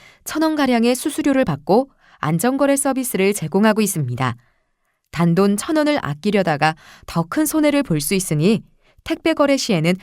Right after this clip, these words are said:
반드시 이를 이용하시기 바랍니다. 마지막으로 권유해드릴 피해 예방 수칙을 소개하겠습니다. 거래 상대방과 컨택을 한 후 구매 대금을 입금하기 전에 반드시 상대방에 대한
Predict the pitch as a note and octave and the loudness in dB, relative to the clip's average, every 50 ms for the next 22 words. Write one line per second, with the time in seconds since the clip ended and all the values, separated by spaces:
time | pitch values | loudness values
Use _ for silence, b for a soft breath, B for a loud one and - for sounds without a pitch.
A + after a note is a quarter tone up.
0 | B B B B - E3+ D3 E3+ E3+ G#3 G#3 - - C#4 C#4+ - - D#3+ F3 G#3+ | B B B B -8 -6 -2 0 0 0 0 2 2 2 0 0 0 0 2 2
1 | A#3+ G#3 - D3 D#3+ G3+ A#3+ C#4 D4 D4 C#4+ - - C4+ A#3+ G#3+ E3 D3+ B2+ B2 | 2 0 0 2 2 2 4 4 2 0 -2 -2 -2 -2 0 0 0 -2 -4 -4
2 | A#2+ A#2 A#2+ A#2+ A#2+ - _ _ _ _ _ _ _ _ _ _ _ _ - - | -4 -4 -4 -4 -6 -8 _ _ _ _ _ _ _ _ _ _ _ _ -6 -4
3 | C#3+ D3+ D#3 - A3+ A#3+ B3 B3 B3 A#3+ A#3+ B3 B3+ - - E3+ E3+ F#3 G#3 G#3+ | -2 -2 0 2 2 2 2 2 0 0 -2 -2 -2 -2 -2 0 2 2 2 2
4 | G#3 G#3 F3+ D3+ F3 F#3+ F#3+ B B B B B B - - - D#4 D#4 D#4 D4+ | 2 0 2 2 2 2 0 B B B B B B -8 -2 2 2 4 4 2
5 | D4 C#4 C4+ C4+ C4 - C4+ - - A3+ E3+ F3+ F#3+ G3 G3+ - C4+ C4+ C4+ G#3+ | 2 0 0 -2 -4 -6 -8 -6 -4 -2 0 0 0 0 -2 -2 -2 0 0 0
6 | G3 F#3 F#3 - - C#3 B2+ B2+ B2 B2+ B2 A#2+ A#2+ - _ _ _ _ _ _ | 2 0 -2 -2 -4 -8 -8 -6 -4 -4 -4 -6 -6 -10 _ _ _ _ _ _
7 | _ _ _ _ _ _ _ - - E3+ E3+ G3+ A3 A3 C4+ B3+ A#3+ B3 A#3+ A#3 | _ _ _ _ _ _ _ -6 -2 0 0 0 0 0 -2 -2 0 0 0 0
8 | A3 G3+ F#3 F3+ F#3 F#3+ G3 G3+ - E4 D#4+ - D#4+ D4+ C#4+ B3+ G3+ E3 C#3+ - | 0 0 0 2 0 0 0 -4 -8 -12 -8 -6 -6 -4 -2 0 0 0 0 0
9 | - A3 B3+ C#4+ b b b b b b b b b - G3+ G3 B3 C4+ C4+ C#4 | -2 -2 -2 -2 b b b b b b b b b 0 2 2 2 2 2 0
10 | C4+ C#4 C4+ B3+ C4 C4+ C4+ - - D#3 D3 - A3+ A#3 A#3 A3 G3+ G#3+ - E3 | 0 0 0 0 2 0 0 -2 -4 -8 -6 -2 0 0 0 0 -2 -2 -4 -2
11 | C#3+ C#3+ E3 A3 G#3+ b b b b b b b b b - D#3 E3 E3+ E3 E3+ | 0 0 2 0 0 b b b b b b b b b -2 0 2 2 2 0
12 | E3 - E3+ F3 F#3 B B B B - - F4 D#4+ E4+ D#4+ D#4 D4+ D4 C#4+ C#4 | 0 0 0 0 -2 B B B B -6 -4 -2 -2 -2 0 0 0 0 0 0
13 | C4+ A#3+ G3 G3 G3+ G#3 A3 | 0 0 2 2 2 2 0